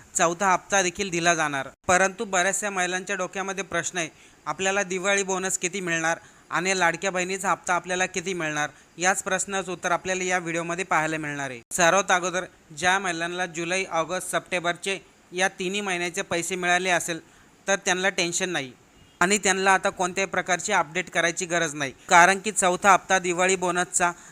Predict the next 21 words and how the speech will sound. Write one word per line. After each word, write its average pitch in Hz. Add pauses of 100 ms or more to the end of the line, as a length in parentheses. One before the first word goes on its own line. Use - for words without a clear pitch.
(120)
त्यांच्या 180
अकाउंटला 180
जमा 175
होणार 160
आहे. 131
परंतु 202
ज्या 190
महिलांना 175 (260)
फक्त 170
सप्टेंबरचा 185
एकच 175
हप्ता 165
मिळाला 160
होता 143 (480)
किंवा 175
ज्या 185
महिलांचे 175
फॉर्म 180
अप्रूव्हल 180
झाले 160
होते 156